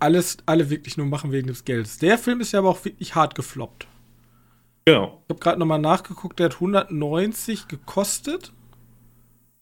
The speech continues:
Speaker 1: Und, ähm, hat, scheiße, jetzt hab ich's hier wieder. Hundertneunzig hat er gekostet und hundertsiebenundfünfzig hat er eingespielt.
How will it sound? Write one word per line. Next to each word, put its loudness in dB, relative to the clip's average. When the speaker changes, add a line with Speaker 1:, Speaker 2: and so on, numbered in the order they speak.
Speaker 1:
Und, 2
ähm, 0
hat, -6
scheiße, -8
jetzt -10
hab -6
ich's -8
hier -6
wieder. -2
Hundertneunzig 2
hat 2
er 0
gekostet -4
und -2
hundertsiebenundfünfzig -2
hat -2
er -2
eingespielt. -6